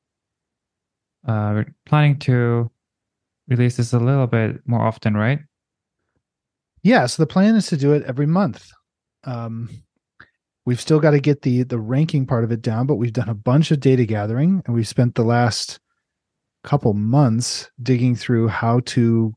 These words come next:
Speaker 2: cobble this all together. Um, but we're, we're
Speaker 1: Yes.
Speaker 2: using four A P Is now. So what are, where are we going for this information?
Speaker 1: Uh, so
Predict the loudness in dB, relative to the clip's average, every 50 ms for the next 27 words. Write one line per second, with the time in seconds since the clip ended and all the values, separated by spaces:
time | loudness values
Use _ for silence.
0 | _ _ -10 -6 -4 -2 0 2 2 2 2 2 0 0 0 0 0 0 0 2
1 | 2 4 4 2 2 0 -2 -4 -4 _ _ _ _ _ -20 -20 -20 -20 _ _
2 | _ _ _ -2 0 0 2 2 0 -2 -2 -4 -6 -12 -18 _ _ _ _ _
3 | _ _ _ _ _ _ _ _ _ _ _ _ _ _ _ 0 2 4 4 4
4 | 4 2 2 2 4 4 2 2 0 -2 -2 -2 2 4 4 4 4 4 2 0
5 | -2 -4 -4 -4 -4 -4 -4 -4 -4 -6 -8 -10 -12 -12 -12 -12 -10 -10 -6 -4
6 | -4 -2 2 2 2 4 4 2 2 2 2 2 4 4 4 4 4 2 2 0
7 | 0 0 -2 -2 -2 -2 -6 -8 -10 -10 -10 -8 -8 -8 -6 -6 -8 -8 -8 -8
8 | -8 -8 -10 -10 -12 -14 -14 -16 -16 -16 _ _ _ _ _ _ _ _ _ _
9 | _ _ _ _ _ _ _ _ _ _ _ _ _ _ _ _ _ _ _ _
10 | _ _ _ _ _ _ _ _ _ _ _ _ _ _ _ 0 2 4 6 6
11 | 6 6 6 4 4 2 0 -6 -14 _ _ _ _ _ _ _ _ _ _ _
12 | -18 -14 -6 -2 0 0 2 2 0 0 -2 -4 -6